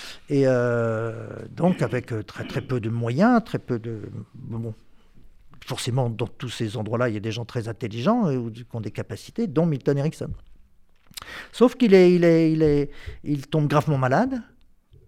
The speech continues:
probablement une poliomyélite, il n'y a pas les diagnostics d'aujourd'hui, mais probablement une poliomyélite,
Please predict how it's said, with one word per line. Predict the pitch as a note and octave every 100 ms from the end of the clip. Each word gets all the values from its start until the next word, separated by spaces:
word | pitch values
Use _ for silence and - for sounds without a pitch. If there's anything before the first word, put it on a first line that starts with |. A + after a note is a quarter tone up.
| _
probablement | - D3+ C3+ C3+ C#3
une | C3+
poliomyélite, | - B2+ B2 B2 C3+ A3+ - - _
il | B2+
n'y |
a | G2+
pas | A2
les | G#2+
diagnostics | A2 A2+ - A#2
d'aujourd'hui, | A2 G#2+ G2+ C3+
mais | A#2
probablement | - G#2+ B2 A#2+ A#2
une | A#2
poliomyélite, | A2+ G#2+ G#2 G#2+ F#3